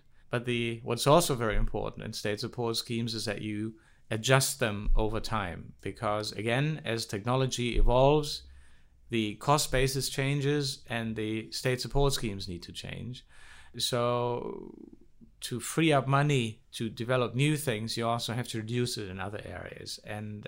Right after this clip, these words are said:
and I think it's a very important part that the countries are trying to get right. And, and as a firm, we're working on many projects where we try to assist clients and governments,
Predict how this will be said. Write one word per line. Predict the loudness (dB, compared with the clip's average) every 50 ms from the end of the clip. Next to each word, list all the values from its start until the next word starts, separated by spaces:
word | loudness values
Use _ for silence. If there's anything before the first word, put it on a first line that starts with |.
| -10
and | -8 -8 -8 -8 -6
I | -4
think | -4 -2 -2
it's | -4 -4
a | -2
very | -2 -2 -2
important | -2 -2 -4 -4 -4 -4 -4 0
part | 2 4 4 4 4 2 -2 -6 -10 -8 -6 -6
that | -6 -6 -6 -8 -12 -10
the | -10 -10
countries | -6 -4 -4 -4 -4 -2 -4 -4 -4 -4
are | -4
trying | 0 4 6 6 6 4
to | 2 -2 -4
get | -4 -4 -4
right. | -2 0 0 2 0 0 -2 -6 -18 -20 -20 -20 -20 -20 -18 -16 -14 -10 -6
And, | -4 -4 -2 -2 -4 -4
and | -4 -4 -4 -4
as | -4 -4 -4 -4
a | -4 -2
firm, | 2 4 4 4 4 4
we're | 2 0 -2 0
working | 0 0 0 0 -2 -2 -4 -6
on | -4 -2
many | -2 0 0 -2
projects | -2 -2 -2 -2 -2 -2 -4 -4 -6 -6 -6 -8 -8 -8 -8 -10 -10 -8
where | -6 -4 -4 -4
we | -4 -4 -6
try | -6 -6 -6 -4 -4 -4
to | -6 -10 -12 -10
assist | -10 -8 -6 -6 -6 -8 -8 -8
clients | -6 -6 -6 -6 -6 -8 -8 -10 -10
and | -10 -12 -8
governments, | -6 -6 -6 -6 -8 -8 -8 -8 -10 -12 -14